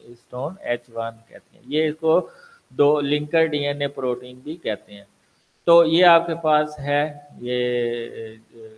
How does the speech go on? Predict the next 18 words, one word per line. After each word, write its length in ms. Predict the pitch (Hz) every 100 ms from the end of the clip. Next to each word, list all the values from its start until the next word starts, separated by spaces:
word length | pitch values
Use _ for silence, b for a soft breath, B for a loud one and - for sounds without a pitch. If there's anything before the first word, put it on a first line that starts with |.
| 110 117
लिंकर 320 | 127 127 143
प्रोटीन 580 | 135 131 131 131 131 127
जो 120 | 127
है 240 | 120 120 120
उसका 300 | 120 - 131
रोल 340 | 127 127 123
है, 220 | 120 117 - _ _
ठीक 180 | 147 180
है। 220 | 156 b b b b _ 165
Higher 360 | 156 165 180
level 320 | 180 160 160
of 180 | 160 160
organization 840 | 160 151 156 151 151 151 147 160 156
क्या 200 | 151 147
है? 220 | 151 160 _ _ 135
Nucleosome 680 | 143 147 160 165 170 165 160
can 180 | 160 147 147
be 80 | 156